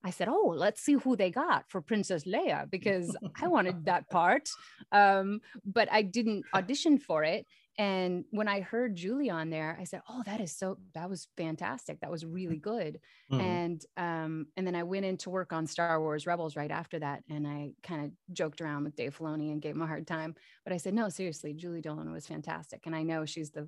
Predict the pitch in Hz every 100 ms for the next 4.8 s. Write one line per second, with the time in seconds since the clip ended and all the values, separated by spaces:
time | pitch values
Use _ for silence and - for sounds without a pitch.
0 | - 190 180 170 156 156 160 147 143 202
1 | - 330 302 165 147 151 - - - _
2 | _ - 185 170 160 - 170 165 156 151
3 | 156 - _ - 185 220 254 233 220 196
4 | 180 156 - _ _ 170 160 151